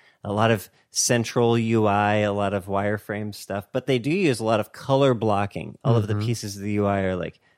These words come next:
Speaker 1: filled solid colors. But anyways, I, yeah, I gotta mention L cars. If we're talking about fictional U I,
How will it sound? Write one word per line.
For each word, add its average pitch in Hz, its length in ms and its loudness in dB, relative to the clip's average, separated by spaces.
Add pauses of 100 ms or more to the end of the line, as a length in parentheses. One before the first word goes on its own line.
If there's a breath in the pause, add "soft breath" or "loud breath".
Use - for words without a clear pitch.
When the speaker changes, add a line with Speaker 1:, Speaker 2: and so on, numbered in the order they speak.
Speaker 1:
filled 104 640 0
solid 95 640 -2
colors. 90 580 -6
But 123 80 0
anyways, 104 320 2
I, 104 160 0
yeah, 98 140 -2
I 95 60 -2
gotta 123 200 4
mention 120 300 -2
L 101 200 -2
cars. 95 380 -6
If 98 100 -12
we're 120 60 -2
talking 120 260 0
about 104 220 0
fictional 113 400 -6
U 110 160 -2
I, 107 300 0